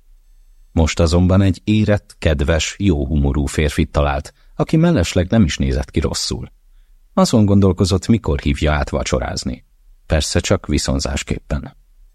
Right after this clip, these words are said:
A Selvig kempinghez vezető domb csalókán lankásnak tűnt, de valójában hosszú, kimerítő emelkedő volt.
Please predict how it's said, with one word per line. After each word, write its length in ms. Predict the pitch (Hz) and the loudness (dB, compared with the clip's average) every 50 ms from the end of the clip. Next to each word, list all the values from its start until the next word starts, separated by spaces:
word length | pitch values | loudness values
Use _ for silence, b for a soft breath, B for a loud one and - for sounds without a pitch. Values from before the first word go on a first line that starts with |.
| _ _ _ _ _ - - - - _ - - - - - - - - - - - - - - - | _ _ _ _ _ -20 -20 -20 -20 _ -20 -20 -20 -20 -20 -20 -20 -20 -20 -20 -20 -20 -20 -20 -6
A 200 | - 98 101 101 | 0 2 2 2
Selvig 580 | 95 - - - 139 156 156 110 90 85 - - | 2 0 0 0 0 2 2 2 0 -2 -4 -2
kempinghez 640 | - 92 85 82 - 90 85 80 - 82 76 - | -2 0 0 0 0 0 0 0 0 -2 -2 -2
vezető 400 | - 82 76 - 76 - - 82 | -2 -2 -2 -2 -2 -2 -2 -2
domb 380 | 73 69 85 80 78 78 76 - | -2 0 0 0 0 0 -2 -2
csalókán 600 | - - - 73 76 73 65 67 - - 73 71 | -4 -4 -4 -4 -2 -4 -6 -6 -4 -4 -2 -2
lankásnak 680 | 71 69 67 67 64 - - 71 - - 90 76 - - | -2 -2 -4 -4 -6 -8 -8 -8 -6 -4 -4 -4 -4 -2
tűnt, 320 | - 85 78 73 - - b b b b b b | -2 -2 -2 -2 -4 -8 b b b b b b
de 160 | b 147 170 | b 2 2
valójában 580 | 170 180 170 131 110 110 101 98 87 95 92 90 | 4 2 2 2 2 2 2 2 2 2 2 2
hosszú, 520 | 78 - 90 85 - - - 110 104 90 | 2 0 -2 -2 -4 -4 -4 -4 -4 -4
kimerítő 640 | - - 87 78 76 71 71 71 69 - - 78 71 - | -2 -2 0 0 0 0 -2 -4 -4 -2 -2 -2 -2 -2
emelkedő 560 | - - 60 62 - - - 69 64 65 62 | -2 -4 -4 -4 -4 -4 -4 -4 -2 -4 -4
volt. 440 | 62 65 64 64 - - - - | -6 -6 -6 -8 -8 -12 -16 -20